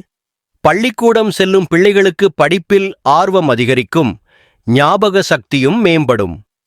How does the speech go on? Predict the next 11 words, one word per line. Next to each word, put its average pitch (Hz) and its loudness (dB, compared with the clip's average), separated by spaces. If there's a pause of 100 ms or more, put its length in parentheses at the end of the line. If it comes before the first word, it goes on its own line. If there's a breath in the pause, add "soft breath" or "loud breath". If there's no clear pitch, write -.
(580)
காலேஜ் 247 0
செல்லும் 220 0
மாணவர்களுக்கு, 175 0 (440)
குறிப்பாக 170 2
ஆராய்ச்சி 202 0
செய்பவர்களுக்கு 131 0 (400)
இந்த 160 0
வருஷம் 165 -2 (100)
மிகச் 185 0
சிறப்பாக 185 -2
அமையும். 156 0